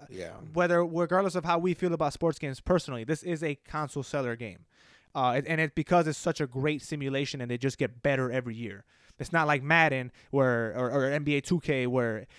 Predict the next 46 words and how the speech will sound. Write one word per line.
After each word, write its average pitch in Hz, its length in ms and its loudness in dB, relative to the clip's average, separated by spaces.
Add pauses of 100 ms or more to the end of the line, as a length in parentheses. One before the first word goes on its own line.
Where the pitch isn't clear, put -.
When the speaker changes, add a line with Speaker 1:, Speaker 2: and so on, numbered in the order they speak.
(120)
Speaker 2:
it's 147 140 -6
the 139 80 -6
same 156 220 -2
shit 170 320 2
and 139 100 -6
it 135 40 -6
gets 143 160 0
worse 143 300 2
every 151 180 2
year 151 120 0
and 143 60 -6
people 139 200 -2
still 135 160 0
buy 139 200 2
it. 151 120 2
Like, 110 180 -8
this 156 220 0
is 143 160 -2
a, 117 240 -4 (520)
a 127 340 -4
loved 139 640 2
game 139 500 -4
series 117 600 -4 (260)
that 127 120 -4
just 131 180 -2
keeps 135 200 -4
getting 120 240 -6
better. 107 320 -6
Like, 120 140 -8
this 135 100 -4
is 139 120 -6
top 127 260 -4
quality 117 340 -2
shit. 110 300 -8 (580)
So 123 440 -4 (420)
I 117 140 -6
said 143 280 -2
it 135 160 -10
so - 160 -2
many 143 160 -4
times 139 280 -4
already, 135 240 2
but 120 180 -4
I 117 140 -6
am 110 180 -12
super, 139 680 -6